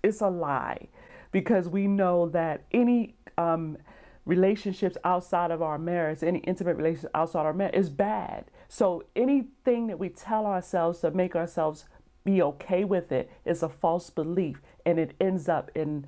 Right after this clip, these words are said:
death of a relationship, brokenness. It, that's what it does. There's a consequence to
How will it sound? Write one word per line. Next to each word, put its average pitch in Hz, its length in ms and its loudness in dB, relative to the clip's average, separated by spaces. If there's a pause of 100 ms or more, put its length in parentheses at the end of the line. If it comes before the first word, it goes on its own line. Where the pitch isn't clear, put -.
(340)
death 180 300 2
of 170 180 -2
a 165 60 -4
relationship, 151 880 -2 (140)
brokenness. 165 800 -2
It, - 200 -4
that's 190 260 2
what 190 140 -4
it 151 120 -6
does. 143 280 -2
There's 147 160 -2
a 160 40 -4
consequence 156 800 -6
to - 180 -10